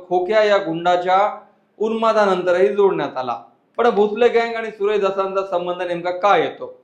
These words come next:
भोसले गँगला दसांचं सर्वात मारक अस्त्र का मानलं जातं,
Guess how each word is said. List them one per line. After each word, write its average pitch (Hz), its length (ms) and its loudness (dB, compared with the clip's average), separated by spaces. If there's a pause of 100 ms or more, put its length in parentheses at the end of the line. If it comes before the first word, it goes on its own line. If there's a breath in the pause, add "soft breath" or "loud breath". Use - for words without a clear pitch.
(300)
भोसले 220 380 4
गँगला 196 380 2
दसांचं 190 560 -2 (180)
सर्वात 196 360 4
मारक 175 400 2
अस्त्र 180 280 -8 (100)
का 180 180 2
मानलं 175 300 -2
जातं, 175 540 -2